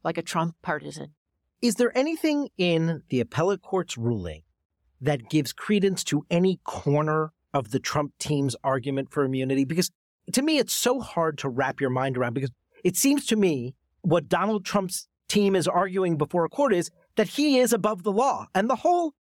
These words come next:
Speaker 2: concept of our system is that nobody is above the law. And I know this gets confusing for people because there is that Office of Legal Counsel guideline in the Justice Department for serving presidents during their time as president not to be subject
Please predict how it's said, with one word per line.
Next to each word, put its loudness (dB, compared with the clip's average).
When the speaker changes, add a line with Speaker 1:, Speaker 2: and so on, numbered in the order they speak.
Speaker 2:
concept 0
of 0
our 2
system -2
is 2
that 2
nobody 2
is 2
above -2
the 0
law. 4
And 0
I 2
know 2
this 0
gets -2
confusing 0
for 0
people 0
because 0
there 4
is 2
that 2
Office 0
of 0
Legal 4
Counsel -2
guideline -2
in -2
the 0
Justice -2
Department -4
for -2
serving 2
presidents -2
during 0
their 0
time 0
as -2
president -2
not -2
to -6
be -4
subject 0